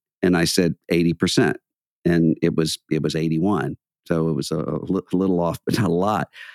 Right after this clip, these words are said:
Uh, and, a-, and that's because I knew that there's this instinctual, um, the, the Republican Party is our party, and you add with it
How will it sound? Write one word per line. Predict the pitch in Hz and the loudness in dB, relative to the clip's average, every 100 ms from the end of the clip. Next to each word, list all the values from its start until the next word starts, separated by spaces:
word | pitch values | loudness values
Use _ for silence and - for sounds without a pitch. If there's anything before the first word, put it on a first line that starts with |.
| - - | -6 0
Uh, | 104 98 92 90 - | 4 4 4 4 2
and, | - 123 123 117 - - _ _ | 4 8 10 10 8 0 _ _
a-, | 123 - | 0 2
and | 135 123 | 4 6
that's | 117 110 - | 6 4 4
because | 175 - 147 156 117 92 92 95 - - _ - | 2 4 2 4 4 4 4 2 0 -8 _ -2
I | 98 98 | 2 4
knew | 98 107 123 113 | 6 6 8 6
that | 92 - | 6 4
there's | 95 92 87 | 4 4 2
this | - 90 82 - - | 0 0 0 -4 -2
instinctual, | 95 90 - - 110 113 - 123 110 107 104 104 101 _ _ _ _ - | 0 0 -2 0 0 0 0 0 2 2 2 0 -2 _ _ _ _ -6
um, | 82 85 85 82 - _ _ | -4 -2 -2 -4 -6 _ _
the, | 92 - | -8 -4
the | 85 | -4
Republican | 82 80 98 98 113 101 | -4 -4 -4 -2 -2 -2
Party | 92 95 95 92 78 | -2 0 0 0 0
is | 78 - - | -2 -6 -6
our | 90 98 101 98 - - | -2 0 0 0 -4 -8
party, | - 117 110 87 76 76 - | -2 2 4 4 2 0 0
and | 98 90 | 2 4
you | 87 - _ | 2 0 _
add | 104 110 131 123 | -2 0 2 4
with | 98 92 82 | 4 2 2
it | 87 87 | 2 2